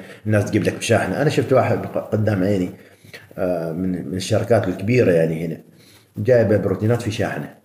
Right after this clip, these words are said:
لا سقف لا شيء، ينزله. والله قدام، زين، ز-،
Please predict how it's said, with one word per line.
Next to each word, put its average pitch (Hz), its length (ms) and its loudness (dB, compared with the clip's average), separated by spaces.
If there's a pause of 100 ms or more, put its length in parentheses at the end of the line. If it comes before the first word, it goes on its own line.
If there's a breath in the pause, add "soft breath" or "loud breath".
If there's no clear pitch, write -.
(140)
لا 101 280 2 (200)
سقف 107 340 -4
لا 90 140 2
شيء، 120 360 0
ينزله. 85 520 -2 (200)
والله 135 240 4
قدام، 107 500 0 (420 loud breath)
زين، 113 280 0
ز-، 87 260 -6